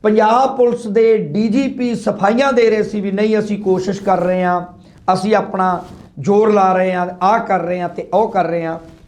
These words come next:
ਐਨ ਉਸੇ ਵਕਤ ਮੋਹਾਲੀ ਅਦਾਲਤ ਦੇ ਸਾਹਮਣੇ ਗੁਰਵਿੰਦਰ ਸਿੰਘ ਦਾ ਕਤਲ ਕੀਤਾ ਗਿਆ, ਜਿਹਦੀ ਕਥਿਤ ਤੌਰ ਤੇ ਜ਼ਿੰਮੇਵਾਰੀ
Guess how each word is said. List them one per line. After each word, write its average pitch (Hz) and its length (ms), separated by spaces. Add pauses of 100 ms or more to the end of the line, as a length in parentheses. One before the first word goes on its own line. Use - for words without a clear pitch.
(160)
ਐਨ 277 280 (120)
ਉਸੇ 208 400
ਵਕਤ - 360 (840)
ਮੋਹਾਲੀ 180 720
ਅਦਾਲਤ 156 360
ਦੇ 156 140
ਸਾਹਮਣੇ 160 400
ਗੁਰਵਿੰਦਰ 143 440
ਸਿੰਘ 143 240
ਦਾ 135 100
ਕਤਲ 175 360
ਕੀਤਾ 143 360
ਗਿਆ, 135 260 (460)
ਜਿਹਦੀ 233 300
ਕਥਿਤ 208 440
ਤੌਰ 190 400
ਤੇ 190 200
ਜ਼ਿੰਮੇਵਾਰੀ 180 840